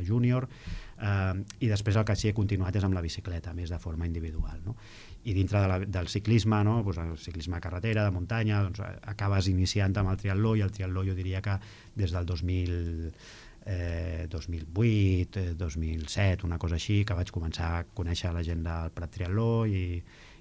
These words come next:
i anant amb elles, anant a competicions i fer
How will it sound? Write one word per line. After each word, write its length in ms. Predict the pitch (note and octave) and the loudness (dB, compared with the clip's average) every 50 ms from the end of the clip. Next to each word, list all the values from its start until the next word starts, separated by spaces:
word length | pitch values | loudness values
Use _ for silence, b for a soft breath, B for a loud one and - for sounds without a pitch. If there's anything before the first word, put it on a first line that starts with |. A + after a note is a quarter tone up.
| B - A#2 | B -6 -2
i 220 | G2 F2+ F2+ F2 | 0 0 0 0
anant 300 | F2 E2+ E2+ E2+ E2+ E2 E2+ | 0 -2 -2 -2 -2 -2 -2
amb 140 | E2+ E2+ F#2 | -2 0 2
elles, 320 | G2 G#2 G#2 G#2 G#2 G2 | 2 4 4 6 6 6
anant 220 | F#2 F2 E2 F2 F2 | 6 4 4 2 2
a 40 | E2+ | 0
competicions 760 | - E2+ D2+ E2+ E2 - E2 - A#2+ A#2+ A#2 A#2 A#2 A2+ G2+ | 0 0 0 0 -2 -2 0 2 4 4 6 6 4 4 2
i 140 | F#2+ F2+ E2 E2 | 0 -2 -4 -4
fer 140 | - - | -6 -4